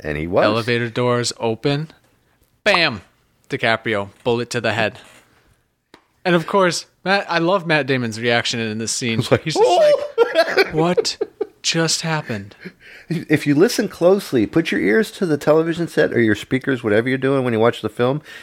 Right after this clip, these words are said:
Speaker 1: you'll hear Matt Damon go, "Oh!"
Speaker 2: Huh?
Speaker 1: Yeah, it's pretty cute.
Speaker 2: Um, so of course, this, this is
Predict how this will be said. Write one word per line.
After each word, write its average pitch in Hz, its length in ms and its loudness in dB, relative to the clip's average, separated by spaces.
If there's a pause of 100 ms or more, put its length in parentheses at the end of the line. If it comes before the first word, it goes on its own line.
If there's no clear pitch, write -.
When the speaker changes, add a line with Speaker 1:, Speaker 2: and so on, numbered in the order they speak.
Speaker 1:
you'll 131 120 -4
hear 180 220 2
Matt 147 240 4
Damon 131 260 4
go, 110 160 6 (100)
"Oh!" 226 580 2
Speaker 2:
Huh? 220 880 2 (280)
Speaker 1:
Yeah, 277 280 0 (240)
it's 151 140 -12
pretty 220 240 2
cute. - 320 -2 (840)
Speaker 2:
Um, 160 480 2 (800)
so 208 220 2
of 190 120 0
course, 190 360 2
this, 185 280 0
this 196 260 0
is 156 240 -4